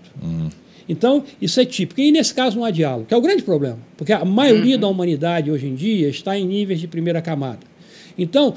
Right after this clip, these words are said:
Speaker 2: você veja, o, o religioso que está num nível mítico não vai conversar com o cientista que tá no nível racional. O cientista vai achar o religioso um atrasado, o religioso vai achar o cientista um herege.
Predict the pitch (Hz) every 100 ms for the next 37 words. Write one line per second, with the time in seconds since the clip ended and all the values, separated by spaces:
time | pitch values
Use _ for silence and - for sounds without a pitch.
0 | - 196 - 247 190 170 139 139 - -
1 | - 208 220 196 196 247 240 165 185 220
2 | 269 254 156 180 151 170 - 180 180 170
3 | 165 165 170 180 214 302 294 - 285 294
4 | 330 302 233 247 254 233 240 165 202 196
5 | 202 190 - 220 175 - 202 165 185 175
6 | 170 185 170 175 170 151 165 - 165 139
7 | 123 - 214 170 240 220 196 185 160 180
8 | 151 170 156 151 160 160 175 233 214 262
9 | 277 220 247 226 214 220 196 202 196 208
10 | 190 - - 190 165 220 175 202 - 190
11 | 156 127 101